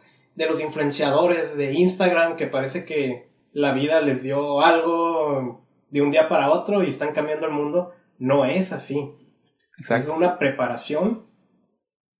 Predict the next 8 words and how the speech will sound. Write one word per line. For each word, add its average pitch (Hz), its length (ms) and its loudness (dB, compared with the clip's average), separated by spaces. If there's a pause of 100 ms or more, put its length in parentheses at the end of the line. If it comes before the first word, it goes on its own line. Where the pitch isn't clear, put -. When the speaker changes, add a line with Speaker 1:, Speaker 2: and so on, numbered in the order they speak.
(340)
Speaker 1:
un 160 200 -8
enfoque, 147 800 0 (280)
profesionalismo 151 1120 0 (500)
y 143 120 0
honestidad, 127 540 -2 (580)
creo 127 220 -6
yo. 117 300 -10
Speaker 2:
Y, 214 360 2